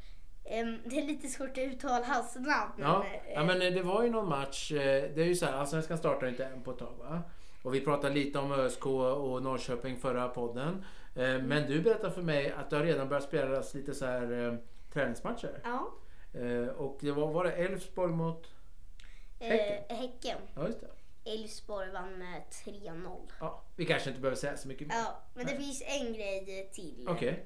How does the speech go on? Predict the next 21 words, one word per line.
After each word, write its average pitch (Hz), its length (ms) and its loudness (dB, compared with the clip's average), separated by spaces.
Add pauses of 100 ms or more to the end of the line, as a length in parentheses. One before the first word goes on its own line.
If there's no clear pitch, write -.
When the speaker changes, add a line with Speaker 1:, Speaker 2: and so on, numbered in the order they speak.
Speaker 2:
ja. 180 240 -2 (1000)
Speaker 1:
Det 220 80 -6
var, 190 540 -4 (1900)
eh, 202 340 -4 (140)
det 247 260 -2
är 220 220 2
att, - 220 -6
eh, 220 80 -2 (280)
Norrköping, 254 1000 -4 (640)
de 247 360 0
har 247 360 0
värvat 240 560 -2
en, 208 300 0
eh, 208 240 -2 (800)
en 233 60 0
spelare. 214 600 -2
Speaker 2:
Aha. 143 260 -4 (500)
Speaker 1:
Eh, 214 180 -4
det 214 80 0
var 214 80 2
han 233 280 0